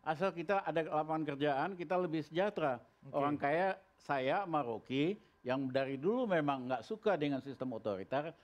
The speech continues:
Speaker 1: tetap kita lawan. Tapi buat rakyat biasa,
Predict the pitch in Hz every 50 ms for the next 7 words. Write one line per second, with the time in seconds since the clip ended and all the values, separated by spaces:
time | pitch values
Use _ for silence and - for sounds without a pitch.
0 | _ _ _ - 95 - - 135 135 - 151 120 127 123 131 147 165 180 175 165
1 | 156 143 120 - - _ _ _ _ _ _ _ _ 131 127 123 - 175 196 208
2 | 202 196 - - _ _ _ _ - 127 202 214 220 214 175 170 180 170 170 165
3 | 156 151 143 113 101 101 - - 139